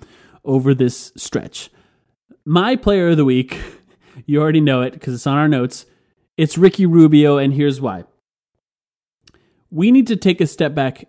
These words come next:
and realize how important Ricky Rubio is for this team. And I think that this week has really shown it. Now, he is, his numbers are not, like, staggering if you look at what he's doing.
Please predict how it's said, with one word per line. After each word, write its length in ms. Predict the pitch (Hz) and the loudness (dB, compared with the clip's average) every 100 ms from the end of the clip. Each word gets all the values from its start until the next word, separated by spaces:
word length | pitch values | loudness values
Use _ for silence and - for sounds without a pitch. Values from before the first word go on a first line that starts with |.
| - | -2
and 200 | 139 135 | 2 4
realize 460 | 147 139 131 127 _ _ | 4 2 0 -6 _ _
how 220 | - 151 | -4 -2
important 640 | 143 143 - 139 107 110 - - - | -2 -4 -4 -4 -4 -6 -8 -14 -8
Ricky 240 | 135 143 | -6 -4
Rubio 420 | 131 127 123 123 | -2 0 0 -2
is 220 | 117 120 | -4 -6
for 140 | - 139 | -6 -6
this 200 | 120 - | -6 -6
team. 340 | - 127 104 - _ _ _ _ _ _ - | -4 -2 -4 -8 _ _ _ _ _ _ -4
And 140 | 143 | 0
I 80 | 147 | 0
think 240 | 175 214 | 0 -2
that 180 | 214 180 | -2 0
this 280 | 160 156 - | 0 0 0
week 420 | 135 120 - - _ | 0 0 -4 -20 _
has 320 | - 143 135 139 | -10 -6 -6 0
really 500 | 147 147 147 143 - | 2 4 4 0 -4
shown 380 | - - 127 110 | -8 -2 0 0
it. 180 | 87 _ _ _ _ _ | -4 _ _ _ _ _
Now, 200 | 160 160 | 0 0
he 360 | 156 - 233 196 | 0 0 0 2
is, 220 | 196 170 | 0 0
his 240 | 156 196 | 0 0
numbers 380 | 196 226 262 254 | 2 0 0 -2
are 100 | 170 | -2
not, 340 | 160 147 - - | -2 -2 -6 -10
like, 140 | 135 | -12
staggering 800 | - - 135 131 123 104 90 - | -10 -6 -2 -2 -4 -8 -10 -16
if 200 | - 120 | -16 -6
you 120 | 139 | -2
look 220 | 139 151 156 | 0 -2 -4
at 100 | - | -6
what 180 | 123 - | -8 -8
he's 280 | - 123 117 | -6 -6 -6
doing. 380 | 120 104 92 | -6 -6 -8